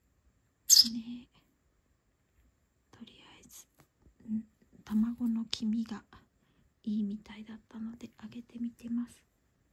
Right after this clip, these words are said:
どう？少しさ、あったかいところでねんねしようか。ね。多分左足を怪我しています。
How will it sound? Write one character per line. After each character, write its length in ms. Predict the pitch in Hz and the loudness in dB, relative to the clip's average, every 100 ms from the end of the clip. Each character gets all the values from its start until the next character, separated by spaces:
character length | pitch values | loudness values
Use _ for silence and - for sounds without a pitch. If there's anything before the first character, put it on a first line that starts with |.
| _ | _
ど 100 | - | -4
う？ 300 | 277 269 339 359 _ _ _ _ _ _ - _ _ _ _ - _ | -2 -2 -4 -6 _ _ _ _ _ _ -20 _ _ _ _ -20 _
少 220 | - 285 | -10 -8
し 160 | - 240 | -8 -8
さ、 180 | - 208 | -8 -8
あ 40 | |
っ 40 | 240 | -8
た 140 | - | -6
か 140 | - 277 | -2 -2
い 60 | |
と 80 | 262 | 0
こ 80 | 233 | -2
ろ 60 | |
で 80 | 220 | 4
ね 140 | 233 254 | 6 8
ん 60 | |
ね 100 | 240 | 6
し 140 | 233 185 | 4 -4
よ 80 | |
う 20 | 202 | -6
か。 200 | 175 - _ _ _ - - | -8 -8 _ _ _ -20 -12
ね。 120 | 226 240 _ _ _ _ _ _ _ _ _ | -10 -10 _ _ _ _ _ _ _ _ _
多 100 | 220 | -20
分 260 | 196 202 185 | -14 -10 -10
左 480 | - 196 214 220 233 | -10 -6 -2 -2 -2
足 240 | 233 - | -4 -4
を 80 | 226 | -6
怪 200 | - 214 | -6 -6
我 120 | 220 226 | -2 -2
し 100 | - | -6
て 120 | - | -14
い 260 | 170 185 190 | -16 -16 -16
ま 180 | 180 | -16
す。 220 | 175 - | -14 -18